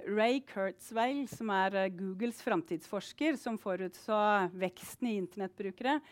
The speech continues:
han mener at vi vil se en eksponentiell vekst i solenergi med en dobling cirka annenhver-, annethvert år,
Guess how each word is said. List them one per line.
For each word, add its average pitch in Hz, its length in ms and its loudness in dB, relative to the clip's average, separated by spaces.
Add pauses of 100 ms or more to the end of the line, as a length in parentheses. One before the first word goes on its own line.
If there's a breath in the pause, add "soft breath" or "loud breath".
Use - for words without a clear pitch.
(340 loud breath)
han 254 320 4
mener 208 480 4
at 214 140 0
vi 220 120 2
vil 220 180 2
se 196 360 2
en 208 420 0
eksponentiell 214 1080 2
vekst 196 360 0
i 233 60 -4
solenergi 175 680 0
med 226 160 2
en 190 140 -2
dobling 214 640 4
cirka - 300 0 (100)
annenhver-, 170 320 0
annethvert 196 480 -2
år, 302 260 6